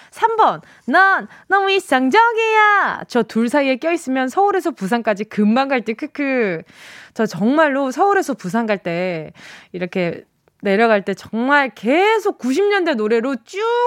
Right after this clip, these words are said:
틀고 부르면서 내려가 봤거든요. 가능합니다. 완전 가능해요. 이게 처음에는 막 달리다가 나중에는 이렇게 잔잔한 구십 년대 발라드로 가잖아요.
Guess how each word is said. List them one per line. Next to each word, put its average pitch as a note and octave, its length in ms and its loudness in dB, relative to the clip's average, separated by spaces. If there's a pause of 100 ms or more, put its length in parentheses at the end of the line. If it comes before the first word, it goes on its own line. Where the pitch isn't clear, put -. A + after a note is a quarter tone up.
(220)
틀고 G4+ 400 -2
부르면서 D4 460 -2
내려가 G3+ 320 0
봤거든요. F#3 500 -4 (340)
가능합니다. F3+ 720 -6 (560)
완전 A3+ 320 4
가능해요. D#3+ 500 -2
이게 A#3+ 320 -2 (640)
처음에는 F#4+ 540 0
막 - 220 -2
달리다가 A3+ 600 2
나중에는 A3 800 -4
이렇게 - 200 -20
잔잔한 C#4 640 0
구십 A3+ 280 -6
년대 C#4+ 220 -2
발라드로 D#4 540 0
가잖아요. A3+ 580 -2